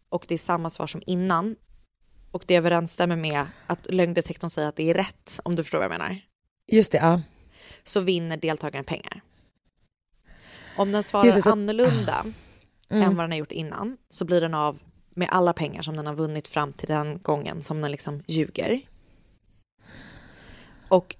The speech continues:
Speaker 1: eh, när som helst kan de under programmet, eh, välja att hoppa av och lämna showen med de pengarna som de har tjänat fram till den punkten. Alltså du vet, typ som i Vem vill bli miljonär så kan
Speaker 2: Ja.
Speaker 1: de komma till femtiotusen kronors frågan och då höra frågan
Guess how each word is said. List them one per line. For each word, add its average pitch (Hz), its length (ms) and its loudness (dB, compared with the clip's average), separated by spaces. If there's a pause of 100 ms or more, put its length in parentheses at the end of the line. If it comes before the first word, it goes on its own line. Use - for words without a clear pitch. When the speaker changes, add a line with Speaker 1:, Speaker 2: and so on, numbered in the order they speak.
Speaker 1:
eh, 190 120 2
när 208 240 6
som 190 140 -4
helst 165 220 0
kan 160 120 -6
de 156 180 -6
under 165 280 -2
programmet, 147 600 -4
eh, 160 220 -2
välja 160 440 0
att - 360 -8 (300)
hoppa 185 240 0
av 107 300 4
och 165 80 0
lämna 165 300 -2
showen 143 340 -6
med 156 100 -6
de 151 160 -4
pengarna 147 340 -6
som 156 140 -12
de 147 100 -8
har 147 60 -6
tjänat 147 280 -4
fram 151 160 -6
till - 140 -8
den 147 140 -2
punkten. - 600 -2
Alltså 180 200 0
du 170 60 -2
vet, 165 140 4
typ 165 120 -2
som 170 160 -4
i 165 60 0
Vem 160 220 0
vill 156 100 -4
bli 160 140 -2
miljonär 156 520 -2
så 160 140 -6
kan 202 120 6
Speaker 2:
Ja. 185 80 6
Speaker 1:
de - 60 0
komma 160 240 -4
till - 140 -8
femtiotusen 156 580 -6
kronors 156 220 -10
frågan 135 400 -2
och 156 80 -4
då 160 140 2
höra 151 320 2
frågan 139 540 -4